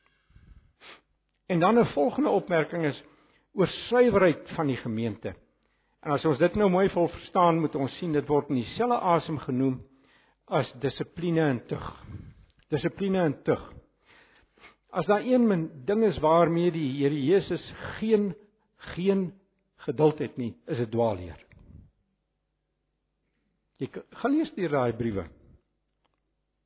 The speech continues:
En dan laastens wil ek sê, stel hy 'n groot premie op die uitdra van die evangelie. Weereens op 'n duisend maniere. As soos ek na julle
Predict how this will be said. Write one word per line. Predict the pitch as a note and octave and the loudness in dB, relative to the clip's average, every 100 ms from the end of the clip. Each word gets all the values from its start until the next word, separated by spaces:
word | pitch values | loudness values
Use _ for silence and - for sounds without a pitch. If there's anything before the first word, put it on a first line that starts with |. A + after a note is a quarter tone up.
| - - - | -20 -18 -4
En | F3+ | 2
dan | E3 C#3 | 2 4
laastens | A#2+ B2 A#2 - A#2 G2+ | 4 2 0 -6 -10 -6
wil | A#2 | -8
ek | G#2+ - | -8 -10
sê, | A#2+ G2 - _ _ _ - - | -10 -10 -14 _ _ _ -20 -2
stel | D#3+ C3+ | 2 4
hy | B2+ A#2 | 4 0
'n | - - | -4 -6
groot | D3+ A3 G3+ - | 0 6 6 4
premie | - D3 A#2 A#2 | -2 -2 0 0
op | A2+ C#3 | -2 -2
die | |
uitdra | D3 B2 A#2+ A2+ | -4 -2 0 0
van | - B2+ | -2 -4
die | B2 | -6
evangelie. | - A#2 - B2 F2+ F2+ - - - | -8 -10 -12 -12 -14 -18 -20 -20 -2
Weereens | G#3 C#4+ B3+ - | 0 2 0 0
op | C4+ | -2
'n | F#3 | -2
duisend | C#3+ G#3 G#3+ G3+ F3 | 4 4 4 0 -4
maniere. | F3+ E3 F#3+ C3 E2 - - - _ _ _ _ _ _ _ _ _ _ _ _ _ _ _ _ _ _ _ _ _ _ _ _ _ _ _ _ | -2 0 0 -2 -4 -14 -18 -20 _ _ _ _ _ _ _ _ _ _ _ _ _ _ _ _ _ _ _ _ _ _ _ _ _ _ _ _
As | - | -10
soos | D#3 B2+ | -8 -6
ek | C3+ | -2
na | C#3+ | 0
julle | C#3 C3 | 2 0